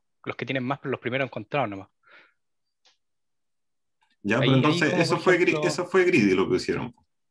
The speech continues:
Speaker 1: No, no fue
Speaker 2: ¿O
Speaker 1: greedy.
Speaker 2: no?
Speaker 1: O sea, no, porque no, no fueron viendo cómo buscaron exhaustivamente entre todos los pesos y ahí sacaron los mayor K. Entonces tuvieron
Speaker 2: Ya.
Speaker 1: que ver cada uno.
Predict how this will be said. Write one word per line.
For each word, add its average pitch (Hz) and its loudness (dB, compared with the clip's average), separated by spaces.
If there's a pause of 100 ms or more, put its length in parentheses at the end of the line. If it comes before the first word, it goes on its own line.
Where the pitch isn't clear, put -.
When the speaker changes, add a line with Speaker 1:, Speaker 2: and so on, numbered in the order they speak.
(300)
Speaker 1:
No, 165 0 (320)
no 127 -4
fue 160 0
Speaker 2:
¿O - 2
Speaker 1:
greedy. 190 2
Speaker 2:
no? 131 -4 (220)
Speaker 1:
O - -10
sea, - -6 (320)
no, 151 -2
porque 127 -2 (160)
no, 123 0
no 123 -8
fueron 143 -4
viendo 160 -4
cómo 147 -4 (220)
buscaron 156 -2
exhaustivamente 160 -4
entre 160 -6
todos 170 -2
los 202 -4
pesos - -8 (240)
y - -4
ahí 131 0
sacaron 180 -4
los 170 -2
mayor 160 -2
K. 104 -8 (1080)
Entonces - -8
tuvieron - 0
Speaker 2:
Ya. - -4
Speaker 1:
que - -2
ver 127 -4
cada 170 0
uno. 107 -4